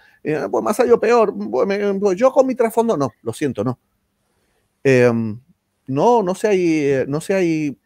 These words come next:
cortos en lo que es, mm, quedaros en un seis o menos,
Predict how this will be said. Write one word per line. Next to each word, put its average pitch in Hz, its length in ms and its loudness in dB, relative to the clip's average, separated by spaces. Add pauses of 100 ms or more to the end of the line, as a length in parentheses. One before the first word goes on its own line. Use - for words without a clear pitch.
cortos 160 480 2
en 139 120 -2
lo 139 100 -2
que 139 260 0
es, 143 80 -6 (200)
mm, 147 160 -10 (1120)
quedaros 147 380 2
en 143 200 0
un 139 80 -4
seis 139 220 0
o 127 60 2
menos, 202 280 0